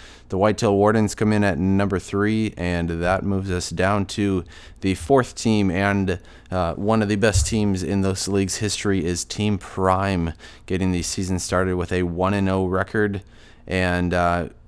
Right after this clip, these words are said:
wouldn't you believe it, Prime finds another great young running back, uh, to base his team a-, around. Alvin Kamara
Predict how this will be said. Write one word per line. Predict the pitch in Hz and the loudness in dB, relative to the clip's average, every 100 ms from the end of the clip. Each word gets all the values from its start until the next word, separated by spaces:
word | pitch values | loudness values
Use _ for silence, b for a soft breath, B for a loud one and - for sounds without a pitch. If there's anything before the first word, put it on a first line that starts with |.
| - - - | -20 -16 -2
wouldn't | 107 110 101 | 0 2 0
you | 95 | 0
believe | 95 92 90 | 0 2 0
it, | 92 - - | -4 -8 -2
Prime | 101 95 92 | 2 2 2
finds | 98 95 95 | 0 0 0
another | 92 90 90 95 | 0 0 0 -2
great | 85 90 90 90 | -2 0 0 -2
young | 87 90 90 87 | -4 -2 0 -2
running | 82 87 87 | -2 -2 0
back, | 85 87 - - B B B | 0 -2 -4 -12 B B B
uh, | 82 82 | -6 -4
to | - 87 | -4 -6
base | 80 92 - | -2 -2 -2
his | 95 - | -4 -4
team | 101 95 90 - | -2 0 -2 -4
a-, | 92 80 - - - | -6 -8 -16 -14 -4
around. | 92 90 92 107 107 - B B | 0 2 2 0 -2 -4 B B
Alvin | - 98 104 95 | -2 0 0 -2
Kamara | - 95 95 95 107 113 113 123 | -2 -2 0 0 2 2 0 -4